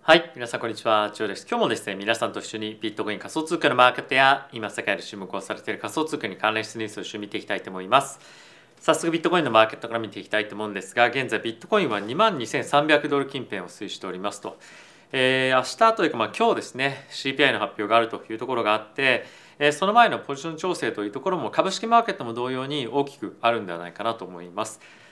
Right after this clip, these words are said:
で、今日はですね、金利のマーケットも、まあ、それほど大きく動いていないというところもあって、えー、株式マーケットと仮想通貨のマーケットが、まあ、大きく調整をしているというような状況かと思います。で、今のこの上昇の理由なんですけれども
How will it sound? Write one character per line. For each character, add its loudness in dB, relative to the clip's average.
で、 -6
今 -2
日 2
は 4
で -4
す -14
ね、 -8
金 -4
利 -4
の -4
マ 8
ー 2
ケ -2
ッ -6
ト -10
も、 0
ま -4
あ、 -4
そ -2
れ 0
ほ -2
ど 0
大 0
き -18
く -2
動 2
い -2
て -4
い -8
な 0
い -6
と -12
い -10
う -10
と -14
こ -8
ろ -6
も 0
あ 2
っ -12
て、 4
え 0
ー、 -2
株 4
式 -4
マ 4
ー 2
ケ -2
ッ -6
ト -2
と 2
仮 -8
想 0
通 -4
貨 -2
の -4
マ 0
ー -4
ケ -8
ッ -6
ト -10
が、 4
ま 4
あ、 8
大 6
き -18
く -12
調 -8
整 -10
を -8
し -14
て -6
い -4
る -10
と -18
い -20
う -14
よ -10
う -10
な -12
状 -16
況 -16
か -2
と -12
思 -16
い -18
ま -6
す。 -14
で、 -8
今 -4
の -2
こ -8
の -4
上 -2
昇 0
の 2
理 0
由 -2
な 2
ん -2
で -4
す -14
け -8
れ -8
ど -14
も -4